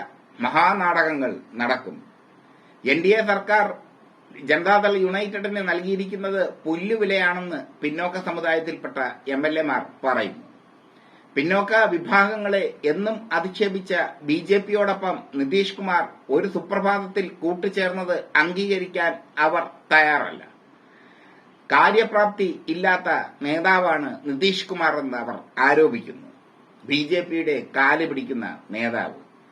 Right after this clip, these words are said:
മോദിയുടെ കാല് പിടിച്ച് മുഖ്യമന്ത്രി സ്ഥാനം നിലനിർത്താൻ ആഗ്രഹിക്കുന്ന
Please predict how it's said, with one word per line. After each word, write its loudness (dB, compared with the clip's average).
മോദിയുടെ 4
കാല് 6
പിടിച്ച് 0
മുഖ്യമന്ത്രി -2
സ്ഥാനം 0
നിലനിർത്താൻ 0
ആഗ്രഹിക്കുന്ന 0